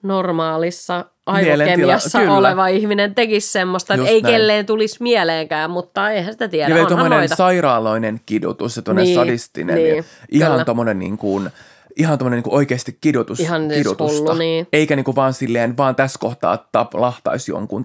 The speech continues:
Speaker 1: Niin,
Speaker 2: tappaisi.
Speaker 1: kyllä.
Speaker 2: Vaan tommonen, niin kuin, monta päivää kestävä ja siitä naut-, nautinnollinen
Speaker 1: Jep.
Speaker 2: ja vielä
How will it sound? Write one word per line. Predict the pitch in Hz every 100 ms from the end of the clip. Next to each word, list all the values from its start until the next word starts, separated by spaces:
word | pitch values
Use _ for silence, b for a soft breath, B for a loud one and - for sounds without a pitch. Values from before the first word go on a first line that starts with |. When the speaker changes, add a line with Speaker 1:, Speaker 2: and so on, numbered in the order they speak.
| -
Speaker 1:
Niin, | 175 170
Speaker 2:
tappaisi. | 165 165 160 - -
Speaker 1:
kyllä. | 156 151 147
Speaker 2:
Vaan | 127
tommonen, | 131
niin | 131
kuin, | 143
monta | 180 160 131
päivää | 123 117 107 98
kestävä | - 123 - 110 85
ja | 90 120
siitä | 135 127 127
naut-, | 123 -
nautinnollinen | 117 135 - 107 95 98 104
Speaker 1:
Jep. |
Speaker 2:
ja |
vielä | 127 120